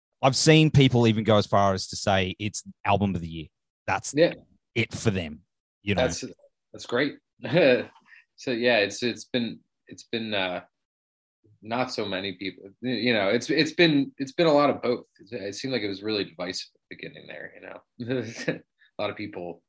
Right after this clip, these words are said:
Speaker 2: got on board with it big time, and
Speaker 1: Yeah.
Speaker 2: some, some people just not so much. <laughs>
Speaker 1: Yeah, but that's, I mean,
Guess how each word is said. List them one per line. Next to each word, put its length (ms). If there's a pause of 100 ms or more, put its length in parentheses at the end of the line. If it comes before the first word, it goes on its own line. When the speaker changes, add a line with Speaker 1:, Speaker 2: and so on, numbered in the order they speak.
(400)
Speaker 2:
got 180
on 180
board 240
with 160
it 240 (180)
big 220
time, 360 (240)
and 200
Speaker 1:
Yeah. 180
Speaker 2:
some, 280 (300)
some 240
people 480 (220)
just 220
not 240
so 100
much. 480
<laughs> 1120
Speaker 1:
Yeah, 100
but 120
that's, 340 (440)
I 80
mean, 340